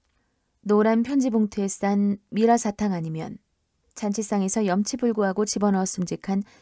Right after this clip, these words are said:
약과나 다식 따위였다. 그런 것들을 맛보느라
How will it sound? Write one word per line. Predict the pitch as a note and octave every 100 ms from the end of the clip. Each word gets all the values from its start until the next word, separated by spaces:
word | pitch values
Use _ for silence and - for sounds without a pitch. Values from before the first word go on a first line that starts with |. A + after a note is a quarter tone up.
| _ -
약과나 | F3 - E3+ D#3+ F3 F#3+ _
다식 | - E3 G#3 -
따위였다. | G#3 G3 F3 - - - - _ _ _ _ _ _ _ _ _ _ _ _ _ _ _ _ _ _
그런 | B3+ C4
것들을 | C4+ B3 G3+ A3+
맛보느라 | G3+ G#3+ G3+ F3 E3 -